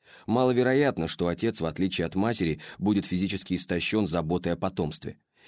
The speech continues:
Гипотетическая безменопаузная пожилая женщина, умерев в родах или после них, могла бы потерять не только то, что она вложила в уже рожденных ею детей.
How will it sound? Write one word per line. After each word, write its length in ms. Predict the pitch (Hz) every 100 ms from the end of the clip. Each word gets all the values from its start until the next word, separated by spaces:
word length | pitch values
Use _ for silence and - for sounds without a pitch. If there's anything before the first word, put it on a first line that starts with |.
| - -
Гипотетическая 960 | 85 95 110 120 151 147 87 - 80
безменопаузная 1000 | 76 85 87 98 92 123 113 92 76 76
пожилая 520 | 85 80 92 98 82
женщина, 540 | 78 113 127 - 78 - -
умерев 440 | - 123 135 135 -
в 120 | 113 131
родах 360 | 151 107 90
или 140 | 90 85
после 440 | 85 120 107 92
них, 260 | 107 139 - -
могла 340 | 107 113 143 147
бы 80 |
потерять 420 | 139 117 131 131 127
не 100 | 110
только 340 | 151 139 117
то, 240 | 107 123
что 180 | 98 -
она 180 | 85 90
вложила 440 | 80 82 87 101
в 80 | 76
уже 180 | 78 85
рожденных 540 | 80 76 92 101 92
ею 200 | 82 85
детей. 440 | 80 92 92 78